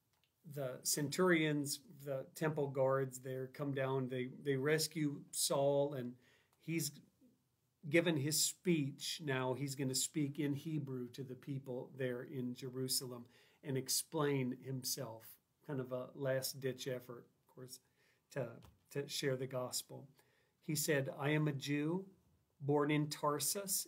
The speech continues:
in Cilicia, but brought up in this city, educated at the feet of Gamaliel." Let me see. Tarsus.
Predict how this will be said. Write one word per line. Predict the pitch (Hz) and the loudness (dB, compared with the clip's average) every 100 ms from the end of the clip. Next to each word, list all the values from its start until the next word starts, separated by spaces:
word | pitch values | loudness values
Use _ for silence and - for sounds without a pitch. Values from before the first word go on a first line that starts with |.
| - | -4
in | 151 | -2
Cilicia, | 151 - 175 143 131 - 135 135 - _ _ _ _ _ _ _ - | 0 0 0 0 -2 -4 -6 -8 -10 _ _ _ _ _ _ _ -4
but | 175 143 | -2 6
brought | 151 165 | 10 10
up | 175 147 - | 10 6 4
in | 151 143 | 2 4
this | 147 156 | 2 2
city, | - - 175 135 123 - - _ - | 2 2 2 0 -4 -8 -20 _ -4
educated | 156 147 160 - 160 151 165 | 0 0 -2 -2 -2 -2 -4
at | 160 - | -6 -8
the | 156 | -10
feet | - 151 143 147 - - | -10 -6 -6 -6 -14 -18
of | 143 | -12
Gamaliel." | 143 147 139 127 127 120 120 135 - _ | -2 2 2 2 -2 -6 -8 -10 -14 _
Let | 135 | -16
me | 123 | -14
see. | - 123 131 _ _ _ _ _ _ | -14 -16 -16 _ _ _ _ _ _
Tarsus. | 156 147 110 120 120 | -6 -6 -6 -10 -16